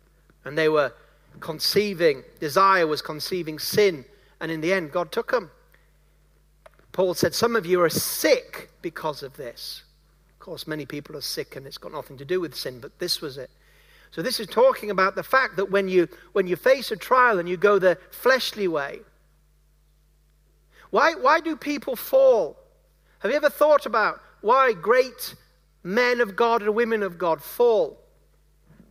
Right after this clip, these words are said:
You know, the T V evangelist or others.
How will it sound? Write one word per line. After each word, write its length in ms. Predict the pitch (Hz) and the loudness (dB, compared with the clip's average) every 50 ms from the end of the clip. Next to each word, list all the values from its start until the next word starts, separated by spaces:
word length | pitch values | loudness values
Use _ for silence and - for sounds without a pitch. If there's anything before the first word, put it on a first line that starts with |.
| _ _ _ _ _ _ _ _ _ _ _ _ _ - | _ _ _ _ _ _ _ _ _ _ _ _ _ -16
You 120 | 226 180 | -12 -6
know, 220 | 190 196 202 202 | -4 -2 0 0
the 100 | 180 170 | -2 -2
T 280 | 151 - - 220 226 220 | -8 -6 -4 -4 -4 -2
V 240 | 180 220 226 220 208 | -2 -2 2 2 2
evangelist 800 | 175 175 190 175 175 170 156 143 156 147 139 131 - - - | 4 4 2 0 0 -2 -6 -8 -8 -6 -6 -8 -8 -8 -4
or 120 | 156 170 185 | -4 -2 2
others. 600 | 202 202 214 190 190 156 - - - - - - | 2 2 2 2 -2 -6 -6 -8 -16 -20 -20 -20